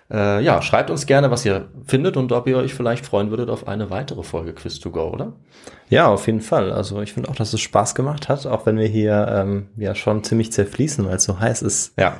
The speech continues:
Speaker 1: das muss man
Speaker 2: in
Speaker 1: dazu
Speaker 2: unserem
Speaker 1: sagen.
Speaker 2: Studio. Wir müssen gleich alles aufmachen, <laughs> obwohl wir spät abends aufnehmen. Und deshalb, äh, müssen wir auch langsam diese Quizfolge beenden. Ähm, und, ähm, ja, Chiara, du machst es vielleicht das nächste Mal ja auch.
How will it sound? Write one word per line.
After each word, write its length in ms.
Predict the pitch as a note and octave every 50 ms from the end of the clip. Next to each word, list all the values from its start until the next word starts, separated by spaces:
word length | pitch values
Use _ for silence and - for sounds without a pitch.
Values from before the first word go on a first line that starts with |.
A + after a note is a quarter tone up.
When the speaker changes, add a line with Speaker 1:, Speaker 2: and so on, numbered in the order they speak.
| -
Speaker 1:
das 100 | - -
muss 100 | A2 F#2+
man 100 | F2+ G2
Speaker 2:
in 60 | A#2+ -
Speaker 1:
dazu 120 | - -
Speaker 2:
unserem 220 | - G2 G#2 A#2 A2+
Speaker 1:
sagen. 40 | A2+
Speaker 2:
Studio. 460 | - - A#2+ A#2 A#2+ B2 B2+ D3 G#3
Wir 80 | F3 A#2
müssen 180 | A2 A2 A2+
gleich 240 | G2+ G2+ G#2+ - -
alles 220 | A#2+ B2+ C3+ C3
aufmachen, 520 | - A2+ B2 C#3+ - - G2+ F#2 G2 A#2 C3+ - - C3+ - -
<laughs> 240 | - - - _ _
obwohl 200 | - - G#2+ G#2 G#2+
wir 100 | G2+ G2+
spät 280 | - - - G2+ -
abends 240 | G#2+ G#2 A2 A2+ -
aufnehmen. 380 | B2 A#2+ - - B2+ C3+ D#3+ D#3 D3+ - - - - - - - - - -
Und 80 | - -
deshalb, 360 | G#2 - - G#2 G2+ - -
äh, 120 | A2 A2 G#2+
müssen 300 | G#2 A2+ A#2 - - B2+
wir 100 | C3 C3
auch 80 | A2+
langsam 460 | A2 A2+ B2 C3+ C3 C3+ C3 A#2+ A#2 A2+ - _ _ _ _ _ _ -
diese 180 | - A2 A2+ A#2
Quizfolge 460 | A2+ D3 D3 C#3+ - - B2+ A#2+ B2
beenden. 720 | - A2+ - - C#3 D3+ - - A#2 D#3+ F#3+ - - - - - _ _ _ _ _ _ -
Ähm, 720 | - G#2 G2+ G2+ G2 G2 G2 G2 G2 G2 G2 G2 G2+ A#2+ C#3
und, 380 | - G2+ G2 G2+ G2+ G2 - -
ähm, 440 | G#2 G#2 G2 G2 G2 G2 G2 G2 G2+
ja, 340 | A2 C#3+ D3+ - F2+ F#2 F#2+ -
Chiara, 360 | - - F#2+ F#2 F#2 F#2 F#2+
du 120 | G#2 G#2 G2
machst 260 | A2+ B2+ C3 - -
es 120 | A2+ - -
vielleicht 260 | A#2 A2 A2+ A#2 -
das 140 | A#2 - -
nächste 240 | B2+ C3+ C3+ - B2
Mal 160 | A2+ A2 A2
ja 140 | G#2+ G2 F#2+
auch. 320 | G2+ G2 - - - -